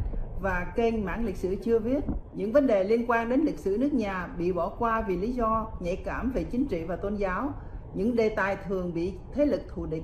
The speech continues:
che đậy, bỏ qua, bỏ quên. Và do đó chúng tôi gọi là những mảng lịch sử chưa viết. <clears throat> Kính thưa quý vị và các bạn, thời gian qua, thành phần chống đối sự thống nhất của Việt Nam đã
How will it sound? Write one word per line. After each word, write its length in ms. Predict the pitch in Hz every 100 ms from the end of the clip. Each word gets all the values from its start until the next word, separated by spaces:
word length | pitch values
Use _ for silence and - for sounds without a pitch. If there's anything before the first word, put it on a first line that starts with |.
| -
che 200 | 233 240
đậy, 240 | 180 156 147
bỏ 140 | 156 190
qua, 380 | 233 233 226 185
bỏ 80 | 202
quên. 300 | 233 233 226 - - -
Và 100 | 185
do 180 | 180 208
đó 160 | 220 254
chúng 140 | 285 269
tôi 120 | 220
gọi 140 | 180 170
là 80 |
những 220 | 160 190 208
mảng 180 | 180
lịch 120 | 214 160
sử 200 | 156 180
chưa 220 | 214 214 202
viết. 240 | 240 294 - - _ _
<clears throat> 40 | - 170 - - _ _ _ _ _ _ _ _ _ _ _ _ _ _ _ _ _ _ _ _ _ -
Kính 160 | 262
thưa 180 | 277 220
quý 160 | 214 254
vị 220 | 165 170
và 160 | 180
các 180 | 220 262
bạn, 300 | 196 151 156 165 - _ _ _ _ _ _
thời 260 | - 170 170
gian 200 | 208 202
qua, 420 | 208 202 196 180 - _ _
thành 240 | - 175 170
phần 280 | 180 160 151 147
chống 220 | 208 226 427 392
đối 240 | 214 220 311
sự 200 | - 147
thống 240 | 147 220 240
nhất 180 | 269 - - _ _ -
của 100 | 165
Việt 220 | 165 175
Nam 360 | 190 190 156
đã 340 | 143 135 165